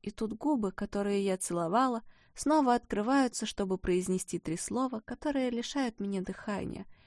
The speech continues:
три слова, которые я совсем не ожидала от него услышать, ни сейчас, никогда. "Я тебя ненавижу".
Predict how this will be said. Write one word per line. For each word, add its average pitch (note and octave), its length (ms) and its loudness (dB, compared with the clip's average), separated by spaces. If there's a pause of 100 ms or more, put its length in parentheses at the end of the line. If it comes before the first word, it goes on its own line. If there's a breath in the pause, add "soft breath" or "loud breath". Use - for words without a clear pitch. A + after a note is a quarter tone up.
(180 soft breath)
три F#3 160 2
слова, A#3 400 2
которые F3+ 480 -2
я E3+ 80 -2
совсем B3+ 480 -2
не A#3+ 100 -2
ожидала G3+ 500 0
от E3+ 160 -6
него F3 200 0
услышать, - 600 -2 (360)
ни F#3+ 60 0
сейчас, - 640 -4 (360)
никогда. F#3 600 -6 (760)
"Я F3 260 6
тебя F3 280 6
ненавижу". F3+ 760 6